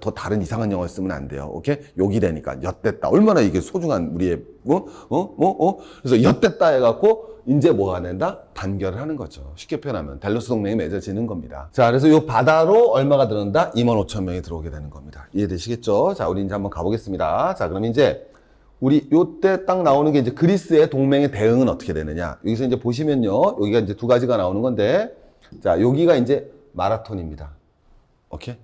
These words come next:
그 다음에 여기가 아테네입니다. 이해되시겠죠? 오케이?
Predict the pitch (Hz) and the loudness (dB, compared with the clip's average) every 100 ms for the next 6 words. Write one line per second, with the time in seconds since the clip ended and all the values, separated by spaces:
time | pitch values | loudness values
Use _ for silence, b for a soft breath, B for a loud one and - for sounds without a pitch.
0 | _ - 117 110 127 135 151 165 196 220 | _ -2 0 4 4 4 4 4 4 2
1 | - - - _ _ _ _ _ _ _ | -6 -18 -20 _ _ _ _ _ _ _
2 | _ _ _ - 95 101 85 69 64 - | _ _ _ -10 -8 -8 -10 -10 -14 -20
3 | _ _ _ 98 101 95 104 110 98 101 | _ _ _ -4 -2 -4 -4 -6 -6 -6
4 | - 117 135 147 | -6 -4 -6 -6